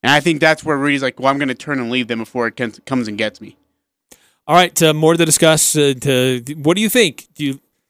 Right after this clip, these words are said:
Speaker 2: is it time for the Jazz to move on from Rudy Gobert and get value out of him while they can? He's got an expiring contract.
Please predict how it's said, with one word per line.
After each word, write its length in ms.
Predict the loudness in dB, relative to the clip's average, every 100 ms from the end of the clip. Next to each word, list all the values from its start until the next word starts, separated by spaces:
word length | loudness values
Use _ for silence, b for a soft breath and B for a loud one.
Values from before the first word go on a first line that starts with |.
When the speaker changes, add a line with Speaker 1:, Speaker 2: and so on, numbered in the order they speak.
| _ _ _
Speaker 2:
is 220 | -2 2
it 180 | 2 0
time 300 | -4 -2 -4
for 280 | -6 -8 -10
the 160 | -6 -2
Jazz 400 | 2 2 2 -2
to 80 | -4
move 200 | -4 -2
on 220 | -2 -4
from 180 | -8 -8
Rudy 160 | -8
Gobert 380 | -8 -6 -6 -6
and 100 | -6
get 200 | -6 -6
value 460 | -6 -4 -4 -4 -6
out 120 | -8
of 120 | -10
him 160 | -14 -12
while 120 | -12
they 140 | -14
can? 300 | -16 -20 -16
He's 180 | -14 -10
got 160 | -6 -6
an 100 | -6
expiring 460 | -8 -4 -4 -4
contract. 600 | -4 -4 -4 -4 -4 -4